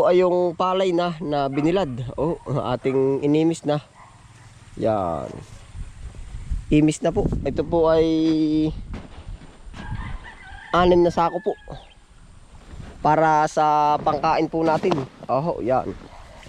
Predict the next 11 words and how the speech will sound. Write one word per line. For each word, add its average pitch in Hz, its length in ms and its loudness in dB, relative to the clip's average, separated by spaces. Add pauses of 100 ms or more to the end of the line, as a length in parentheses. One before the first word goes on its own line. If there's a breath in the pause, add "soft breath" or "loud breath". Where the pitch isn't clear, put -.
(1040)
Ito 123 160 -2
na 139 140 4
po 165 180 2
ang 131 160 0
nagresulta. 135 640 0 (960)
Ano, 180 160 0
Chucho? 226 380 0 (480)
Ang 113 100 -14
sarap 123 240 -4
ng 143 400 -2
ano 160 80 -2